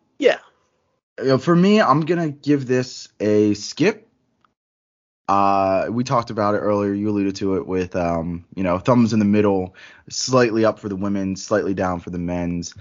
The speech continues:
Speaker 2: Uh, to bring it back to football, I know there are no, no more eight and eight seasons, uh, with the extended <laughs> season, but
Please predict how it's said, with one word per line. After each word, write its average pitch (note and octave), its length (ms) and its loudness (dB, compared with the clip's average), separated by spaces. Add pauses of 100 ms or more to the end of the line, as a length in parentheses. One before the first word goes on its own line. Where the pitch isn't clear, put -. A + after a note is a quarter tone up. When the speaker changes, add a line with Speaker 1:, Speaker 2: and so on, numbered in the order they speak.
(220)
Speaker 2:
Uh, F2+ 200 0
to G2+ 80 0
bring A#2+ 160 2
it G#2+ 40 0
back A2 220 2
to G#2 80 -6
football, G#2 580 0
I G#2 60 -2
know A2 160 2
there G#2 200 4
are G2 100 2
no, G2 360 -2
no C3 120 2
more A2 260 4
eight G#2+ 140 0
and G2 100 -4
eight G#2 140 -4
seasons, A2 640 -6
uh, F#2 340 -2
with F#2 140 -10
the G2 100 -4
extended G2+ 460 -2
<laughs> - 60 -4
season, C#3+ 260 0
but A2 400 2